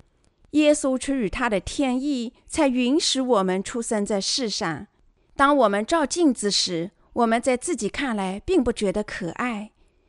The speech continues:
但神认为我们非常可爱，因为他已经借着无条件和单方面的爱拯救了我们。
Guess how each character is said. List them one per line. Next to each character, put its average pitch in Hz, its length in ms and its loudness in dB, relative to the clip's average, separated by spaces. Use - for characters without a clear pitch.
但 427 200 2
神 247 320 2
认 311 200 4
为 262 100 4
我 226 160 2
们 185 160 2
非 370 300 -2
常 196 300 -4
可 190 280 -8
爱， 220 400 -6
因 269 120 2
为 269 160 2
他 269 220 0
已 233 200 -2
经 247 280 0
借 320 160 2
着 240 100 2
无 214 220 -2
条 247 260 0
件 262 320 0
和 277 180 4
单 330 320 2
方 294 220 2
面 302 160 4
的 214 100 0
爱 294 320 -2
拯 226 360 2
救 349 220 -2
了 254 120 2
我 202 180 0
们。 170 300 -6